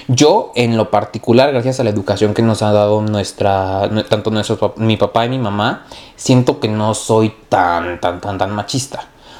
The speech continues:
No sé, o sea, en la casa hacemos todos, de todo. No solamente porque sea mi hermana, ella tiene que cocinar o hacer labores del hogar, sino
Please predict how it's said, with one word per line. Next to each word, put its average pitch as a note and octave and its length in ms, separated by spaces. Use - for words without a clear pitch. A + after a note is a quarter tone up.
No B2+ 160
sé, A#2 240
o A2+ 80
sea, G#2+ 200
en A2+ 160
la A2 100
casa A2+ 180
hacemos G2 320
todos, G#2+ 540
de - 80
todo. A#2+ 440
No A2 760
solamente G#2 420
porque G2+ 260
sea G2+ 240
mi G2+ 200
hermana, F#2+ 560
ella F#2+ 260
tiene F#2+ 200
que - 140
cocinar F#2+ 400
o - 40
hacer G#2 180
labores G2 300
del - 100
hogar, G#2 240
sino G2+ 240